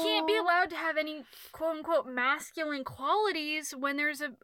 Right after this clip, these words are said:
Speaker 1: there's an alpha male around,
Speaker 2: That's
Speaker 1: or else she's
Speaker 2: true.
Speaker 1: not likable.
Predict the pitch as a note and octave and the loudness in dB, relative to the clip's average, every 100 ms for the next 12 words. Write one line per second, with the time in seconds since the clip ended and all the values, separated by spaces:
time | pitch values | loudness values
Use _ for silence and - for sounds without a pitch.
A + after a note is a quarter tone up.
0 | A#3 C#4 D4+ D4+ D4 D4+ A4 - G#4+ D#4 | -2 -2 -2 -4 0 2 2 -2 -2 -2
1 | A#3 G#3+ G3 D3+ C3 G3 B3+ C4+ B3+ G3+ | -2 -4 -6 -6 -8 -8 -4 -2 -2 -2
2 | - C#4+ C#4 C4+ E4+ - C#4+ C4 | 0 0 2 -2 -2 -6 -2 -2